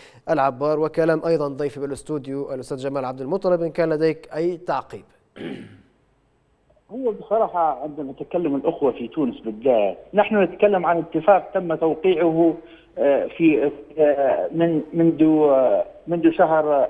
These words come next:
Speaker 2: ديسمبر العام الم-، الماضي.
Speaker 1: نعم.
Speaker 2: نتكلم عن بيانات وقرارات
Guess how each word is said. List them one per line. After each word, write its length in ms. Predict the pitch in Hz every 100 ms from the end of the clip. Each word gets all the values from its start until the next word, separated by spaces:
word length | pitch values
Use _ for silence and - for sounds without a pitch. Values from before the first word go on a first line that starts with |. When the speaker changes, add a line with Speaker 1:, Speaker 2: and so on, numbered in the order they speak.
| -
Speaker 2:
ديسمبر 500 | 131 139 175 160 147
العام 280 | 131 143 135
الم-، 260 | 127 131 - -
الماضي. 460 | 131 120 107 - - _ _ _ -
Speaker 1:
نعم. 140 | 127 135
Speaker 2:
نتكلم 420 | 139 - 202 180
عن 200 | 175 170
بيانات 440 | 170 175 190 175
وقرارات 440 | 170 165 170 180